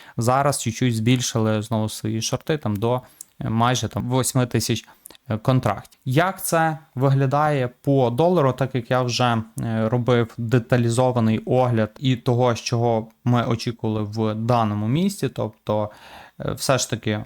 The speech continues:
очікується глобальна доставка до даної деманд-зони, що являється екстремумом, фактично звідси йшов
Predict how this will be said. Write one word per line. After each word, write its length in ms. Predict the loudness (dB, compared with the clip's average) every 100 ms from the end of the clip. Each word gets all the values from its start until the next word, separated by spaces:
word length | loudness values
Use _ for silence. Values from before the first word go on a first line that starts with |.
| -6
очікується 640 | -6 -4 -2 0 0 0
глобальна 480 | 0 0 0 2 0
доставка 580 | -2 -2 0 -2 -2 -6
до 320 | -2 0 0
даної 640 | 0 2 2 2 0 -4 -10 _ _ _
деманд-зони, 720 | 2 4 4 2 2 2 2
що 160 | 0 0
являється 480 | 0 0 -2 -2 -4
екстремумом, 640 | -4 -2 0 2 2 0
фактично 520 | -2 -4 -4 -2 0
звідси 520 | 0 2 2 0 -2 -4
йшов 440 | -2 0 0 -2